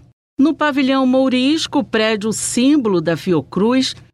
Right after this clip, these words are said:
será possível fazer um passeio pelo Rio de Janeiro do início do século vinte, época de sua construção. Em estilo neomourisco, o prédio tem detalhes como azulejos portugueses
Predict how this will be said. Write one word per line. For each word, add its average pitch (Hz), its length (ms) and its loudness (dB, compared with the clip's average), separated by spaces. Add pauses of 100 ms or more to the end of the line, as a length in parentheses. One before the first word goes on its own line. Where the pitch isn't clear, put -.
será 311 280 -2
possível 269 560 0
fazer 247 380 0
um 247 100 -2
passeio 247 760 0
pelo 165 260 0
Rio 226 380 -2
de 196 100 -2
Janeiro 180 720 0
do 214 180 0
início 262 560 2
do 139 140 0
século 202 500 -2
vinte, 208 560 0 (180)
época 269 560 -2
de 220 140 -6
sua 285 380 -2
construção. 185 800 -4 (280)
Em 208 280 0
estilo 226 680 0
neomourisco, 196 1080 0
o 220 60 0
prédio 226 560 -2
tem 247 240 0
detalhes 220 840 -2
como 151 320 0
azulejos 165 720 -2
portugueses 220 960 -2